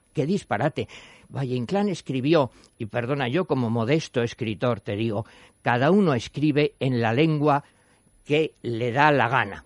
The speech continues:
por no usar expresiones mucho más groseras. Y nadie te puede obligar, y yo escribo en lo que quiero y ya está. Y lo mismo que rezo en lo que quiero, si rezo,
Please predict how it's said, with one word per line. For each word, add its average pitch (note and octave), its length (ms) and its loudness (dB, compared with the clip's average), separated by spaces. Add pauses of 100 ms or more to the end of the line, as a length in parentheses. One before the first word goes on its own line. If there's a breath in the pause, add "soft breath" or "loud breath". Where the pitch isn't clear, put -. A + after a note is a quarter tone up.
(120)
por A2 180 -2
no C#3 140 0
usar C3+ 320 2
expresiones B2+ 640 -4
mucho C#3 440 0
más C3 360 2
groseras. A2 720 -2 (220)
Y C#3 140 2
nadie F3+ 460 4
te - 180 0
puede F3+ 440 2 (120)
obligar, D3+ 680 0
y - 80 -4
yo C#3 140 -2
escribo E3 440 -2
en A#2 240 -2
lo F3 220 0
que F3 220 -2
quiero F3+ 440 2 (500 loud breath)
y A2+ 220 -6
ya A2+ 120 -4
está. D3 360 0 (300 soft breath)
Y B2 100 -2
lo A#2 120 0
mismo D3+ 400 -2
que B2 140 2
rezo C#3 500 2
en C3 140 -2
lo B2+ 120 -2
que A#2+ 140 -4
quiero, D3 320 2
si A2+ 180 -6
rezo, D3 440 0